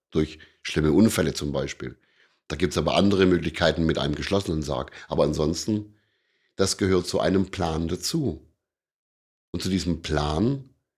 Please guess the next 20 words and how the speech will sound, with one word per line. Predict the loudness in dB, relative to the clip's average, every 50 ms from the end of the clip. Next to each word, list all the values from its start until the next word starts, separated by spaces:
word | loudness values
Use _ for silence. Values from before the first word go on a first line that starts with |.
| _ _ _ _
gehört, | -6 -4 -2 0 0 0 0 -2 -8 -16 _ _ _ _ _ _ _ _ _ _ _ _ _ _
das | -10 -8 -8 -4
Abschiednehmen | 0 0 0 0 0 0 -2 0 2 4 4 4 4 4 2 0
zu | -2 -4
zelebrieren, | -6 -2 -2 -2 -2 -2 -4 -4 -4 -2 -2 -2 0 -2 -2 -2
also | -4 -4 -4 0
nicht | 0 0 0 -2 2 4
nur | 6 6 6 6 2 -4 -14 -20 _ _ _ _ _ _ _ _ _ _ _ _ _ _ _ _ 2
einmal | 4 6 8 8 6 6
hingucken, | 6 6 6 6 6 6 6 6 8
die | 6 8
Leiche | 8 8 8 6 6 6 6
angucken. | 6 6 6 6 4 6 6 6 4 4 4 -2 _ _ _ _ _ _ _ _ _ _ _ _ _ _ _ _ _ _ _ _ _ _ _ _ _ _ _ _ _ _ _ _ 0
Ja? | 0 0 0 0 -6 _ _ _ _ _ _ _ _ _ _ _ _ -20 _ _
Im | -8 -6
Schwabenland | -4 0 4 4 4 6 6 6 6 6 6 4
ist | 2 0 -2
es | -2 0 0
tatsächlich | 0 2 4 4 4 6 4 4
so, | 4 0